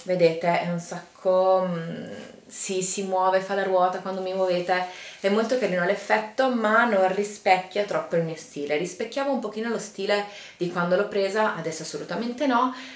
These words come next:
La botta proprio che mi ha fatto dire basta è stato che si è, eh, rotta la cerniera, si è incastrata. Anche questi mi stavano leggermente stretti, cioè proprio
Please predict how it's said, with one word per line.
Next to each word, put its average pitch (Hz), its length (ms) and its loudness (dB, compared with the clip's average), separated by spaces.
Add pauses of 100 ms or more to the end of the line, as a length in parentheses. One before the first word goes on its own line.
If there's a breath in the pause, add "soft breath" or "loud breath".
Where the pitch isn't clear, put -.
(280 loud breath)
La 180 680 8 (220)
botta 190 560 6
proprio 180 300 2
che 175 80 -2
mi 170 80 2
ha 170 60 2
fatto 170 260 0
dire 190 260 6
basta 208 580 6
è - 100 4
stato 180 340 0
che 170 380 2
si - 220 -4
è, 151 220 2
eh, 151 180 0
rotta 151 260 -4
la 147 80 -2
cerniera, 170 480 0
si 175 140 -4
è - 20 -2
incastrata. 165 960 2 (320 loud breath)
Anche 190 180 -4
questi 214 280 0
mi 180 60 -2
stavano 175 520 0 (200)
leggermente 285 1080 -6
stretti, 190 680 -4
cioè 196 120 0
proprio 185 560 2